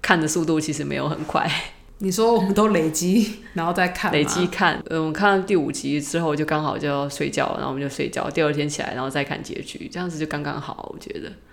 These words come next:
Speaker 1: 所以就是非常的欣慰，我们又看了一部不雷的台剧呢。<laughs>
Speaker 2: 不但不雷，而且还蛮好看的。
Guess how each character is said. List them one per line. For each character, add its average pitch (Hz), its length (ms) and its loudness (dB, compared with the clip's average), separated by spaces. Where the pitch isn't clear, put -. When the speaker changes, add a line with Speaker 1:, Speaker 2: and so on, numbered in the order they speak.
Speaker 1:
所 196 120 2
以 185 40 8
就 180 100 6
是 170 260 6
非 185 120 4
常 160 120 8
的 156 80 4
欣 156 300 2
慰， 139 160 4
我 139 80 2
们 143 120 2
又 156 80 4
看 156 220 0
了 135 140 0
一 - 120 -4
部 104 600 -2
不 233 120 4
雷 147 220 6
的 156 100 2
台 156 200 -2
剧 247 180 2
呢。 139 240 2
<laughs> 214 320 0
Speaker 2:
不 247 60 4
但 277 220 4
不 277 120 -2
雷， 202 220 4
而 208 60 2
且 214 120 2
还 185 120 0
蛮 180 200 0
好 180 140 -2
看 175 260 -4
的。 160 280 -6